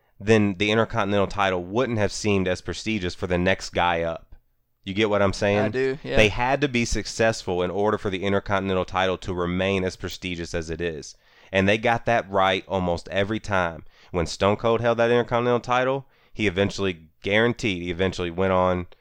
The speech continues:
Speaker 1: and main evented and became world champion thir-, twelve times, whatever. Every guy succeeded. And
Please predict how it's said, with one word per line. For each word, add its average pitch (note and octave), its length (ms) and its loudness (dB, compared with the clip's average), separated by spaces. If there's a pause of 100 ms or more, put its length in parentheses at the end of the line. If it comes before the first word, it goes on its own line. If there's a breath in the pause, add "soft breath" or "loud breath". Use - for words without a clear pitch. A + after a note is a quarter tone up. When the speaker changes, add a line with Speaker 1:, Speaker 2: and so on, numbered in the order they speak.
(200)
Speaker 1:
and E2 360 -2
main F#2 260 2
evented F#2 440 0
and D#2+ 220 -8
became F#2 320 -4
world F2+ 200 -2
champion F2+ 680 -4 (280)
thir-, F#2+ 220 -4
twelve F#2+ 280 -4
times, F2+ 360 -2
whatever. F#2 340 -2 (340 soft breath)
Every G#2+ 280 0
guy G2 280 2
succeeded. F2 640 -6
And F2+ 300 -6